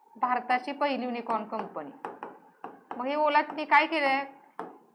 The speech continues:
म्हणजे without driver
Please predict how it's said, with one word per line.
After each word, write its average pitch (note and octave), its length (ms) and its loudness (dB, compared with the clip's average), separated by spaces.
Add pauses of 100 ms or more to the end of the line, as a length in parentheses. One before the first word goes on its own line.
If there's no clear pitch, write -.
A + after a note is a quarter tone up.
(1120)
म्हणजे A#3+ 240 -4
without D#4 400 6 (100)
driver C#4 420 8